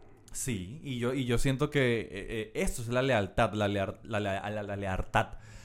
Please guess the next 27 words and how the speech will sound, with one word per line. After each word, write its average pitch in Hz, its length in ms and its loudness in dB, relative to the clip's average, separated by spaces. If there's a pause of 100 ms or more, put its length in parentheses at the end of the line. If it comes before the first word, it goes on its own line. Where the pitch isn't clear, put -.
(160)
La 104 140 -4
lealtad, 147 720 0 (420)
eh, 107 1000 2 (420)
tiene 131 220 4
que, 151 300 4 (140)
es - 160 2
un, 151 180 -2
a-, 156 80 -6 (380)
abarca 127 560 -2
un 143 180 6
espectro 139 760 4
más 123 380 -6
grande, 120 600 -4
¿verdad? 107 420 2 (500)
Eh, 104 920 4
y 127 240 2
es - 160 10
saber 156 460 4
que 156 80 -4
esa 160 200 0
persona 127 300 4
va 131 120 4
contigo 143 400 2
a 123 120 4
todas, - 580 2 (140)
a 98 160 4
todas. 98 480 10